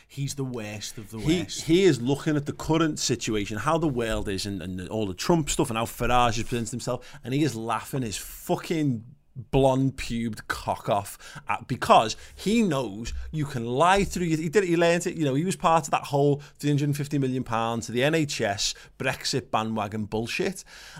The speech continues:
Speaker 2: and he's realised that you could say whatever the fuck you want for as long as you want and whatever,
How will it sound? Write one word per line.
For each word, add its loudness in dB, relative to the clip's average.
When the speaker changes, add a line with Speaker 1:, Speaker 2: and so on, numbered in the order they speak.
Speaker 2:
and -2
he's 0
realised 0
that -6
you -2
could -6
say 2
whatever -2
the 0
fuck -10
you -2
want -8
for -6
as -4
long 4
as 2
you 2
want 2
and 0
whatever, 6